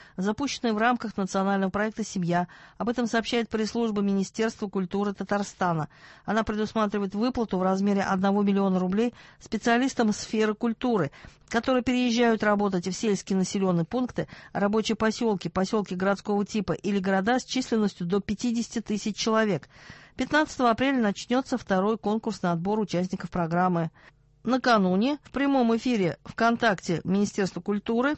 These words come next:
рассказали, кто может принять участие, какие сроки и порядок подачи заявок установлены, а также какие вакансии открыты и в каких районах республики.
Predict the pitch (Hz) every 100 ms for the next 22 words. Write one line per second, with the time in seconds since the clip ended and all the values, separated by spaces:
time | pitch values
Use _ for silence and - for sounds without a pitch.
0 | - 277 302 302 277 208 202 202 - 285
1 | 269 240 233 214 - 208 202 196 202 202
2 | 196 - 185 190 190 202 - 190 180 185
3 | 185 175 175 190 185 180 170 170 - 170
4 | 180 180 160 175 - 170 175 233 269 269
5 | 262 - _ - - 247 247 240 277 -
6 | 233 220 214 220 214 - 196 - 196 180
7 | 175 - 175 247 254 214 165 180 185 202
8 | - 180 170 147 151